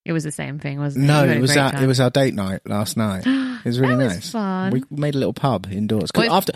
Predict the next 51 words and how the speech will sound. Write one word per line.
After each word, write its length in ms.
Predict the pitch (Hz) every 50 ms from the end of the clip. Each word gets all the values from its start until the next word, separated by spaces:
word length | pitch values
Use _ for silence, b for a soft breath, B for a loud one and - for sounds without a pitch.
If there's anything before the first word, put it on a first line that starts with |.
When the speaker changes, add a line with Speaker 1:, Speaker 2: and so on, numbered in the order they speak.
| B B B
Speaker 2:
after 240 | 143 151 - - 131
a 40 | 110
trip 220 | - - - -
to 80 | - 117
the 80 | 98
pub 240 | - - 131 107 -
for 80 | - 101
forty-five 400 | - 110 90 98 107 98 95 113
minutes, 400 | 123 - - - - - - - _
you 100 | - 120
get 140 | 117 135 -
the 80 | - 95
bug 240 | 135 131 123 -
for 80 | - -
the 100 | 82 -
pub. 300 | - - 127 92 78 - _ _ _ _ _ _ _ _ _
So 140 | - - 120
it 40 |
was 100 | 110 113
Speaker 1:
Yeah. 160 | 170 175 - -
Speaker 2:
like, 120 | 190 -
"Okay, 200 | 117 101 101 104 - _ _ _ _ _ _ _ _ _ _ _ _ _
why 120 | 147 170
don't 80 | 202 180
we 60 | 165
make 160 | 160 151 139
our 60 | 135 127
own 140 | 120 113 107
pub?" 260 | 95 95 87 82 - - _ _ _
I 100 | - 117
got 140 | 113 117 110
some 120 | - 113
nice 260 | 117 135 151 165 160
crisps, 500 | - - 139 131 147 - - - - - - _ _ _ _ _ _ _ _ _ _
and 80 | - 110
we 60 | 104
got 100 | 104 98
some 120 | - 104
hummus 360 | - - 160 175 185 - - - _ -
and 160 | 135 131 139 143
some 140 | - 180
guacamole, 720 | 180 185 202 - 226 269 269 247 240 247 226 214 233 226 - _ _
pushing 320 | - - 139 131 - 165 175
the 80 | 196
boat 240 | 190 202 208 214 185
right 300 | 208 208 220 240 247 214
Speaker 1:
Yeah, 140 | 214 180 180
Speaker 2:
out. 80 | 202 208
Speaker 1:
we 100 | 226 254
did 260 | - 330 359 359 - 349
really. 280 | 330 330 302 285 269